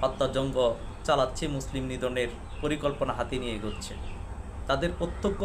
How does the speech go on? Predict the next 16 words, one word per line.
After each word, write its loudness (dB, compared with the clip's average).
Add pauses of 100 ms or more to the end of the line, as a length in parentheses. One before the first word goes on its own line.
পরোক্ষ 0
সমর্থনে, 0 (680)
প্রশাসনের 2 (100)
প্রত্যক্ষ -2
এবং 6
পরোক্ষ 2
সমর্থনে, -2
even 6 (180)
এমনকি 2 (640)
প্রশাসনের 4 (680)
সামনেও 4 (600)
মুসলিম 0
নিধনের 4
কাজ 6 (380)
প্রকাশ্যেই 4
চলছে। -2